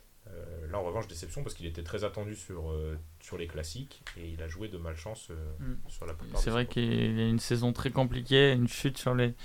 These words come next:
Speaker 2: Strade Bianche, une chute à la Flèche Brambassonne, une nouvelle chute ici. Euh, Quick-Step aussi qui connaissait une saison de, une saison classique très, très compliquée.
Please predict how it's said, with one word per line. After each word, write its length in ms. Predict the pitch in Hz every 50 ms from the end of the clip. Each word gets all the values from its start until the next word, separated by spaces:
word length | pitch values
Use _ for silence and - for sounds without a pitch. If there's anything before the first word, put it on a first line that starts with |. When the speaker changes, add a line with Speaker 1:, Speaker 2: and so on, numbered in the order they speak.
| - - - - - -
Speaker 2:
Strade 320 | - - - 127 127 127
Bianche, 380 | 131 127 131 127 123 120 - 139
une 260 | 139 135 131 127 -
chute 680 | - - - - - - - 156 156 147 - - - -
à 240 | - 131 120 120 120
la 300 | 120 120 123 123 120 117
Flèche 260 | - - 135 127 123
Brambassonne, 580 | - 127 123 123 120 120 - - 131 127 131 131
une 160 | 123 123 120
nouvelle 360 | 123 127 123 127 127 123 120
chute 380 | - - - - 143 143 - - -
ici. 500 | 139 123 - - - - 135 143 156 - - - - - - - - - -
Euh, 300 | - 120 117 117 117 120
Quick-Step 420 | - - 143 135 - - 147 139
aussi 220 | 135 131 - - -
qui 180 | 143 135 127
connaissait 600 | - 139 127 127 127 127 - - 143 135 131 123
une 140 | 123 120 120
saison 600 | - - - - 127 123 117 113 123 127 127 127
de, 540 | 127 117 120 117 113 113 113 113 110 110 110 - - - - 98
une 180 | 101 110 110 107
saison 360 | 104 - - 123 123 127 127
classique 480 | - - - 127 123 - - 131 - -
très, 200 | - - 143 139
très 180 | - - 135
compliquée. 580 | - - 127 - - - - - 131 139 151